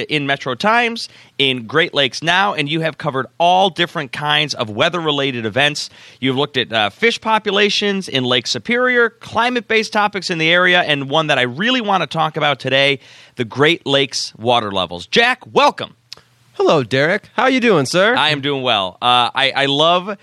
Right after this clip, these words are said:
Speaker 1: so Jack, you've described yourself on Twitter as a, quote, "fan of the environment."
Speaker 2: Mm,
Speaker 1: And I like that
Speaker 2: mm.
Speaker 1: very much. Um, tell me a little bit about you, Jack, uh, wh-, wh-, where you went to school, what you studied, and how you got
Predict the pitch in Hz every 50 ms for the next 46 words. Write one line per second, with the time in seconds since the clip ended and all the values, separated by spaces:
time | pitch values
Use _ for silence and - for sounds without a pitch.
0 | _ - - - - 175 156 123 165 160 151 135 135 127 - - 139 143 151 135
1 | - 151 131 - - 160 160 170 151 143 160 - 160 147 131 - 135 123 113 -
2 | - 135 135 120 117 104 95 _ - - - - 131 131 - 131 123 120 117 110
3 | - - - - - 165 151 147 - - _ - - - - 196 202 233 247 262
4 | 262 269 202 202 208 170 156 185 180 175 160 139 131 139 131 123 107 92 85 76
5 | 73 92 98 101 104 104 101 98 95 90 87 85 82 76 - 151 156 160 156 156
6 | 160 170 185 110 110 175 175 170 - 131 156 160 160 156 147 147 127 95 80 -
7 | - - - _ _ _ _ _ _ _ - - 135 135 135 131 123 123 117 104
8 | 101 _ _ _ _ _ _ _ _ _ _ _ _ _ - - 214 233 240 240
9 | 220 220 208 185 190 160 170 160 151 151 160 170 139 151 160 151 151 143 151 -
10 | 131 139 117 - 135 131 160 - - 135 143 143 - 139 143 185 202 208 196 196
11 | - - - - - 175 170 170 170 165 165 160 - - 113 104 143 180 175 -
12 | 175 165 - - - 165 156 147 151 151 151 - - 123 110 - - - 165 165
13 | 160 143 143 143 123 139 135 131 131